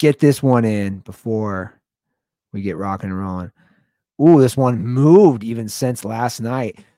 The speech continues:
Packers, Lions from Ford Field.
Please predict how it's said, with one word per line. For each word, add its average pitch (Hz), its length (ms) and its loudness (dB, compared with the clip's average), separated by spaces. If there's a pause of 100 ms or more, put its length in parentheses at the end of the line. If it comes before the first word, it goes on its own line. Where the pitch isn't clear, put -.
(140)
Packers, 185 580 2
Lions 160 600 -2
from 175 680 0 (640)
Ford 156 260 -4
Field. 143 460 -8